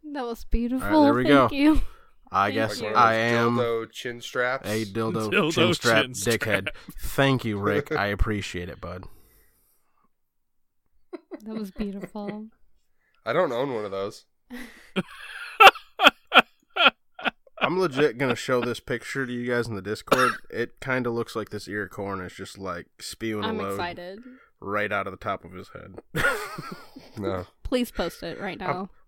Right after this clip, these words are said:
Speaker 2: right, it'll be at the bottom
Speaker 4: I'm a little
Speaker 2: of the
Speaker 4: scared.
Speaker 2: community.
Speaker 1: Oh, of community. Oh, I went into
Speaker 2: Yep,
Speaker 1: the
Speaker 2: so
Speaker 1: wrong chat here.
Speaker 2: Yeah, so
Speaker 3: I
Speaker 2: everyone
Speaker 3: just
Speaker 2: know-
Speaker 3: wanna reiterate, I do not own one of those.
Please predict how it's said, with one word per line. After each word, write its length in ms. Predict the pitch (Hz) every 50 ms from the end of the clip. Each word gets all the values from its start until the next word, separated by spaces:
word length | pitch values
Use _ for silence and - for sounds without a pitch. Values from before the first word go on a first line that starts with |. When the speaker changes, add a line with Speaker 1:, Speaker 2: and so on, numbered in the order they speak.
| -
Speaker 2:
right, 280 | - 113 131 139 143 -
it'll 200 | - 123 110 120
be 140 | 110 127 127
at 100 | 127 -
the 60 | 131 113
bottom 340 | 110 113 113 113 - - 160
Speaker 4:
I'm 60 | 156
a 20 |
little 240 | 151 131 120 120 127
Speaker 2:
of 60 | 120 113
the 40 | 107
Speaker 4:
scared. 200 | - - 113 101 104
Speaker 2:
community. 360 | 104 98 95 95 92 95 - - - - - _ _ _ - _ _ _ _ - - _ _ _ _ _ _ _ -
Speaker 1:
Oh, 160 | 233 247 240 226
of 160 | 214 - -
community. 720 | - 220 190 202 196 262 311 285 208 165 151 156 175 202 - -
Oh, 280 | 196 208 214 196 160 -
I 100 | - 185
went 180 | 196 196 180 185
into 80 | 196 208
Speaker 2:
Yep, 80 | 190 190
Speaker 1:
the 60 | 185
Speaker 2:
so 60 | 180 -
Speaker 1:
wrong 140 | 170 175 180
chat 320 | - 202 180 170 - -
here. 260 | 175 156 - - 175 _ _ _ - _ _ _ _ -
Speaker 2:
Yeah, 180 | 113 110 104 95
so 180 | - - 110 107
Speaker 3:
I 60 | 107
Speaker 2:
everyone 200 | 104 110 110 107
Speaker 3:
just 140 | 117 113 -
Speaker 2:
know- 60 | 139
Speaker 3:
wanna 100 | 131 123
reiterate, 680 | 110 107 101 98 92 104 104 110 113 113 117 117 113 -
I 320 | 85 104 107 107 110 110
do 240 | 113 110 117 113 110
not 300 | 104 104 98 98 95 78
own 240 | 82 95 95 95 92
one 120 | 90 90 92
of 80 | 95 98
those. 340 | 90 95 98 95 - -